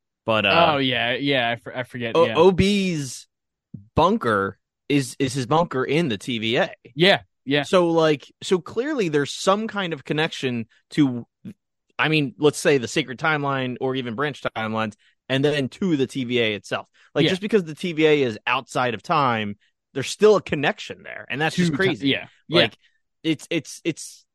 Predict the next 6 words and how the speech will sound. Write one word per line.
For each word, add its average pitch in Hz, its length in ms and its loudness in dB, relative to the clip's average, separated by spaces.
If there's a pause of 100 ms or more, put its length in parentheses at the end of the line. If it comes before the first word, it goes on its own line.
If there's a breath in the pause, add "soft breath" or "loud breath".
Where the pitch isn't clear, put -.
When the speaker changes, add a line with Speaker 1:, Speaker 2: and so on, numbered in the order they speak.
(280)
Speaker 1:
it's 170 200 -4
cool 247 640 -4 (240)
seeing 185 340 -2
these 151 160 -8
little 147 220 0
details, 113 760 -2